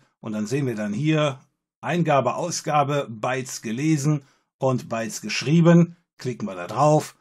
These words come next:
und dann sehen wir das dann. Also, wie gesagt, den Firefox zwölf Stunden lang in Ruhe gelassen.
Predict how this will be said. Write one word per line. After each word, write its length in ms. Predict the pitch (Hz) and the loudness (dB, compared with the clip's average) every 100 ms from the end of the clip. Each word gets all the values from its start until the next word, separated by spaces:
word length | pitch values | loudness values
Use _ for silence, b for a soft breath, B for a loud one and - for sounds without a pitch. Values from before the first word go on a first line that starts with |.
| _ _ | _ _
und 120 | 135 | 0
dann 100 | 175 | 2
sehen 220 | 143 139 113 | 2 0 -2
wir 80 | |
das 160 | 92 90 | -6 -10
dann. 260 | 90 73 - | -10 -12 -8
Also, 460 | 120 104 87 67 - | -6 -6 -10 -16 -16
wie 200 | 104 107 | -8 -8
gesagt, 520 | 104 127 170 165 - | -4 0 0 0 -10
den 100 | 117 | -12
Firefox 800 | 104 - - 170 160 147 131 - | -12 -8 0 2 2 0 -2 -6
zwölf 340 | - - 180 170 | -10 0 0 2
Stunden 280 | 165 143 | -2 -2
lang 140 | 120 117 | -2 -4
in 100 | 110 | -2
Ruhe 240 | 143 185 | 2 4
gelassen. 540 | 165 160 160 170 202 | 4 2 2 -2 -2